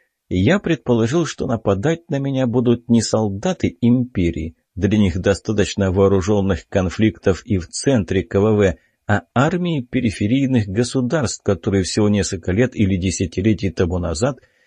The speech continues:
ничем не отличались от земного мира. Да, скорее всего, эти миры уже захвачены еще более старыми мирами и более крупными государствами,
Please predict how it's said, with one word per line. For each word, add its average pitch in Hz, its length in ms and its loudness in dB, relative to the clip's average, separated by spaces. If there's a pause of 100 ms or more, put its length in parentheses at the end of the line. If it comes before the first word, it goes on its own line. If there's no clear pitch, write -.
(160)
ничем 170 540 2
не 156 100 -2
отличались 117 680 0
от 107 160 2
земного 107 500 2
мира. 110 460 0 (420)
Да, 123 460 0
скорее 180 460 0
всего, 151 300 0
эти 131 260 0
миры 143 280 0
уже 120 240 4
захвачены 110 720 2
еще 104 500 0
более 104 460 2
старыми 104 760 0
мирами 104 460 0
и 104 140 -2
более 95 320 4
крупными 117 640 0
государствами, 101 960 -2